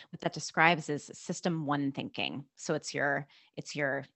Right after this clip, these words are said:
easy path. It takes the least amount of energy for your brain to think about it. In, when we start to work on mindset, we find that we are, we're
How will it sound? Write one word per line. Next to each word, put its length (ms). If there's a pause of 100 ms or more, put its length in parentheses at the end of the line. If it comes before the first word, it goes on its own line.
easy 440
path. 560
It 100
takes 280
the 100
least 320
amount 180
of 140
energy 440
for 180
your 140
brain 420
to 120
think 260
about 280
it. 160 (1300)
In, 420
when 240
we 80
start 200
to 100
work 160
on 180
mindset, 560
we 120
find 400 (100)
that 220 (100)
we 260
are, 560 (640)
we're 220